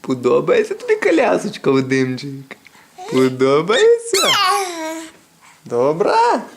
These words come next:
Файна колясочка? Та? Катаєшся?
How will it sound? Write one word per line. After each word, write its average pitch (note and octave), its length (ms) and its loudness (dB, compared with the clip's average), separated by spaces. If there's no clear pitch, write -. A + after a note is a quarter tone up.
Файна D#3+ 280 -4
колясочка? B3+ 760 0
Та? F#3 520 0
Катаєшся? D#3 1120 0